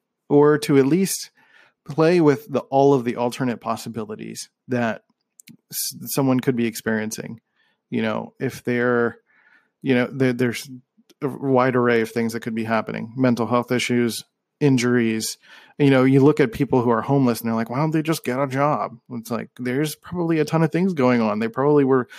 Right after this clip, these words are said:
they could have been thrown out on the street by their family when they were young. They could be just used to that lifestyle. They could have some mental health issues. They could have, um, no skill set.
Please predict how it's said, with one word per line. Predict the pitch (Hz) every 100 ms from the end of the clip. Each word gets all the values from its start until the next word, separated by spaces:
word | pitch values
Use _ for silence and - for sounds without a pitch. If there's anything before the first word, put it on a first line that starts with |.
| - -
they | 131
could | 151
have | 147
been | 147
thrown | 131 143
out | 139 143
on |
the | 139 135
street | - 143
by | 131
their | 135
family | - 135 147 123
when | 120
they | 123
were | 123
young. | 123 143 123 110 - -
They | 123
could | 139
be | 135
just | 131 127
used | 131 135
to | -
that | 120 110
lifestyle. | 113 107 - 113 117 - - -
They |
could | 113 123
have | 120
some | 139
mental | 127 127 131
health | 143 139
issues. | 117 - 131 - - - _
They | 127 120
could | 131 117
have, | 123 123 117 - _ _
um, | - 123 123 123 - _ _
no | 143 135 135
skill | 135 - 139
set. | 151 - 113 90